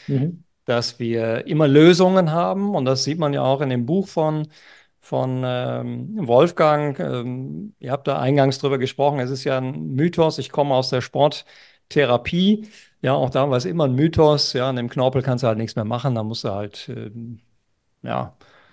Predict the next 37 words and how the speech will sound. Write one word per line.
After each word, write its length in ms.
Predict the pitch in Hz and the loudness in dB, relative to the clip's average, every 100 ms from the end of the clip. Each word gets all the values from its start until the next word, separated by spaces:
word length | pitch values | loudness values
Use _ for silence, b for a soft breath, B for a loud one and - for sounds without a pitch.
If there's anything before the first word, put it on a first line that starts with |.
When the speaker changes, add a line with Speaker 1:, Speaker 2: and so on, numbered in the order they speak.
| b b b _ | b b b _
Speaker 2:
Knorpel 340 | - 131 131 127 | 0 4 4 4
aufbauende 500 | 123 127 131 120 117 | 2 2 2 2 0
Spritzen, 540 | - 170 190 180 170 | 0 0 2 0 2
noch 160 | 143 131 | 2 0
ein, 180 | 131 143 | 0 0
zwei 160 | 135 | 2
Jährchen 520 | 123 147 170 165 156 | 4 4 4 4 2
und 120 | 143 127 | 2 2
dann 140 | 120 | 0
gehst 260 | 117 127 - | 0 -2 -2
du 160 | 123 | -4
irgendwann 520 | 131 117 120 113 110 | -2 -4 -4 -4 -4
dann 280 | 107 107 107 | -4 -6 -6
in 140 | 113 101 | -8 -10
die 100 | 104 | -6
Klinik, 480 | 120 131 131 131 | 0 2 2 0
in 140 | 175 117 | -4 -4
die 80 | 110 | -4
Endoklinik 640 | 120 120 120 113 113 113 | -4 -4 -4 -6 -4 -6
und 140 | 120 101 | -8 -10
lässt 220 | 101 - | -12 -12
dir 60 | |
das 160 | 98 - | -12 -12
Gelenk 280 | 107 92 90 | -12 -12 -10
ersetzen. 540 | 147 107 - - 156 | -10 -4 -4 -2 -2
Und 100 | 139 | -2
dann 140 | 117 117 | -2 -6
bist 120 | 127 | -4
du 100 | 131 | -4
wieder 120 | 117 | -2
hier 320 | 117 151 165 | -2 2 2
in 80 | 151 | 0
der 140 | 113 | -4
Sporttherapie 720 | 117 139 127 147 120 110 131 113 | -4 -4 -2 0 0 0 -2 -2
und 160 | 120 | -6
lässt 220 | 113 107 - | -6 -8 -6
dir 160 | 110 | -6